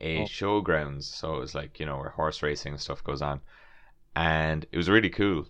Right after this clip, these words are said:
Speaker 1: There was six different, um, scare attractions kind of thing.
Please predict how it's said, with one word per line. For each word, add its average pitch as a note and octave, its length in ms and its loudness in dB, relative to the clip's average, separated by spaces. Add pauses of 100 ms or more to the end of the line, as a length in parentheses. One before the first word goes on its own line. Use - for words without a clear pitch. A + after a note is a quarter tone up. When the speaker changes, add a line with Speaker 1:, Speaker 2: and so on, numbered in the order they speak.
Speaker 1:
There E2+ 140 2
was D#2+ 200 2
six - 880 -2
different, D#2+ 520 -2
um, C#2+ 420 -2 (580)
scare E2+ 800 0
attractions F#2+ 640 -2
kind A#2 160 -4
of B2 60 -6
thing. C#3 180 -4